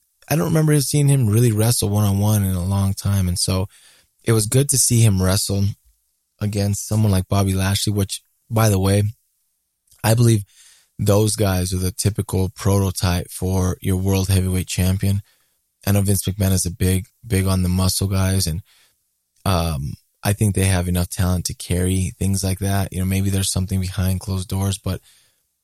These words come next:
it's, it's just a shame to see guys like that being wasted. Bobby Lashley was used, utilized pretty well at T N A,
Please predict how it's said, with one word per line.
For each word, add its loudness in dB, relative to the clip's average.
it's, -2
it's -2
just 0
a -2
shame 0
to -4
see 0
guys -2
like -4
that -4
being -2
wasted. -6
Bobby 0
Lashley 0
was -4
used, -2
utilized 0
pretty -2
well 0
at -4
T -2
N 2
A, 2